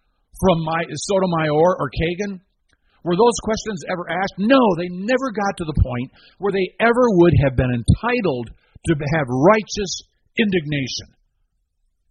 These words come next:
Never got there. That's why Anita Hill can say this. And I gotta say, this is sort of, it is uneducated of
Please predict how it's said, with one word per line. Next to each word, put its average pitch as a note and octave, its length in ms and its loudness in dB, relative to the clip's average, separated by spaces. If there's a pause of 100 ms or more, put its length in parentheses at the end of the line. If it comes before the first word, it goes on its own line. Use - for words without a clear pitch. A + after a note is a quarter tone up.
(140)
Never G#3 300 6
got D#3 280 2
there. - 260 -12 (1900)
That's G3+ 340 0
why B2+ 320 -4 (520)
Anita D#3+ 480 -2
Hill E3 260 0
can - 140 -6
say G#3+ 400 -6
this. - 200 -16 (640)
And D3 80 -8
I F3+ 140 -4
gotta G#3 260 -4
say, G#3+ 140 -4
this D3+ 240 -8
is G#3+ 320 -6
sort G3+ 180 -4
of, C3+ 80 -6 (440)
it F#3+ 120 0
is F#3 160 -4 (140)
uneducated F#3+ 960 -2
of B2 80 -4